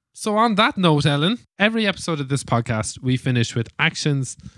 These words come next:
that people can take. So we're trying to give you the information,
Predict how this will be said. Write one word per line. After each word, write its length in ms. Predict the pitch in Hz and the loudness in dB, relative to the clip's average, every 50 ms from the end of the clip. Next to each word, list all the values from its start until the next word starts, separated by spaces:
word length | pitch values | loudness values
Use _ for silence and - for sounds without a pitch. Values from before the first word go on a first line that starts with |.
| - - - - _ _ _ | -20 -20 -20 -20 _ _ _
that 220 | - 131 - - | -2 -2 -2 2
people 260 | - 151 131 123 123 | 2 2 2 2 0
can 260 | 120 - - 120 117 113 | -2 -2 -4 -6 -6 -4
take. 460 | - - - 107 95 98 - - - _ | -4 -4 -2 -2 -2 -4 -8 -14 -20 _
So 340 | _ - - - 123 117 113 | _ -12 -6 -2 0 0 0
we're 220 | 113 113 117 117 117 | 0 2 0 0 0
trying 280 | - - - 170 180 190 | -2 0 2 2 2 2
to 80 | 185 | 2
give 140 | 165 160 147 | 2 2 2
you 100 | 156 135 | 4 4
the 80 | 135 135 | 4 2
information, 680 | 135 127 - 127 120 120 120 120 - 156 165 190 190 | 2 0 -2 -2 0 0 0 0 -2 -2 -4 -4 -4